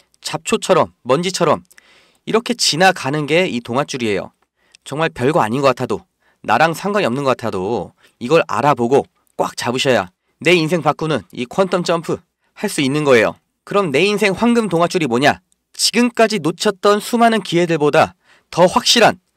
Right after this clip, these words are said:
가장 거대한 점프를 시켜줄 이 사전 정보. 내가 잘 몰라서 여태까지 못했지 정말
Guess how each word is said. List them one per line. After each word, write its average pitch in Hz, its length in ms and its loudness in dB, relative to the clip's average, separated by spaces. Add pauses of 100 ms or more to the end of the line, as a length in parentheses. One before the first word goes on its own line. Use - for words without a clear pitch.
(240)
가장 220 340 2
거대한 202 520 4
점프를 220 440 2
시켜줄 175 520 0
이 175 160 -6
사전 220 280 2
정보. 151 380 2 (400)
내가 196 300 6
잘 208 240 2
몰라서 196 480 2
여태까지 175 380 0
못했지 120 760 -2 (160)
정말 185 260 0